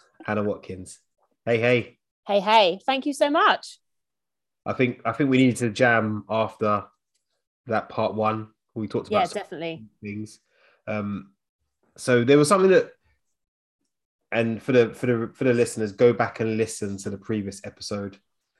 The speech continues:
Speaker 1: 'cause it's a, it's a gold mine, literally, of just
Speaker 2: Yeah.
Speaker 1: processes.
Speaker 2: Just dive right into that can of worms.
Speaker 1: Yeah, and, and then come
Speaker 2: Head
Speaker 1: back.
Speaker 2: first.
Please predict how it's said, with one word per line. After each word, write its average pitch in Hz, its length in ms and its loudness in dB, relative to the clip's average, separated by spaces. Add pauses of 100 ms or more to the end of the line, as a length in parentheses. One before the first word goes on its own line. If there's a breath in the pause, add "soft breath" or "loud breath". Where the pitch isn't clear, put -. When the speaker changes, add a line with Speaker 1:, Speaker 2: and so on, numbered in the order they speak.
(300)
Speaker 1:
'cause 101 240 -8
it's - 180 -12
a, 98 300 -6
it's 101 180 -12
a - 60 -6
gold 98 680 -4
mine, 95 460 -8
literally, 98 420 -10
of 92 160 -10 (520)
just - 160 -4
Speaker 2:
Yeah. 170 240 2 (400)
Speaker 1:
processes. - 560 -18 (320)
Speaker 2:
Just - 240 2 (120)
dive 226 300 8
right 208 200 6
into 202 240 -2
that 170 160 -2
can 175 180 -6
of 175 80 -4
worms. 160 440 -4 (320)
Speaker 1:
Yeah, 98 420 -4
and, 95 100 -10
and 107 100 -6
then 113 140 0
come 110 180 -2
Speaker 2:
Head 131 120 8
Speaker 1:
back. - 80 -2
Speaker 2:
first. 160 440 0